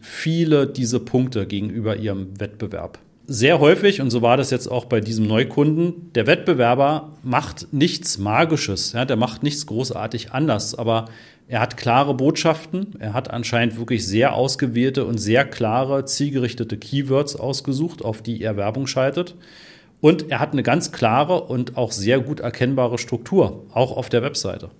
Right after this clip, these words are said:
Und das kann dann tatsächlich schon reichen, ja? Wenn also diese Wahrnehmung, erstmal die Auffindbarkeit und dann auch die Wahrnehmung von potenziellen Kunden dieses Wettbewerbers einfach besser ist,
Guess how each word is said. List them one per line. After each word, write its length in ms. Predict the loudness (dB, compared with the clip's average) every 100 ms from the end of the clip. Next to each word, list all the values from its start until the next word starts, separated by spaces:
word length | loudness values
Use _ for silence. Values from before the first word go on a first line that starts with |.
| _ -6
Und 160 | 2
das 240 | 4 4 2
kann 240 | 2 4
dann 160 | 4 2
tatsächlich 540 | 0 0 -2 -4 -6
schon 100 | -4
reichen, 440 | -2 -2 -2 -8 -12 -6
ja? 280 | -4 -4 -6
Wenn 160 | -4 -2
also 220 | -2 -2
diese 280 | 0 0 2
Wahrnehmung, 640 | 2 4 4 2 2 0 -4 -14 -20 -4
erstmal 320 | -2 0 0
die 120 | 0
Auffindbarkeit 880 | 2 2 4 2 2 0 2 0 0
und 100 | 0
dann 160 | 0 0
auch 160 | -6
die 220 | -6 -2
Wahrnehmung 560 | 2 2 4 2 2 0
von 240 | -2 -4
potenziellen 640 | -2 -2 -2 0 0 0 0
Kunden 580 | 4 4 4 2 0 -8 -20 -20 _ -4
dieses 460 | 0 2 2 2
Wettbewerbers 960 | 2 0 -2 -4 0 0 2 0 -2 -6
einfach 520 | -4 0 2 2 -2 -16 -4
besser 440 | 0 2 2 2
ist, 400 | 0 -2 -4 -12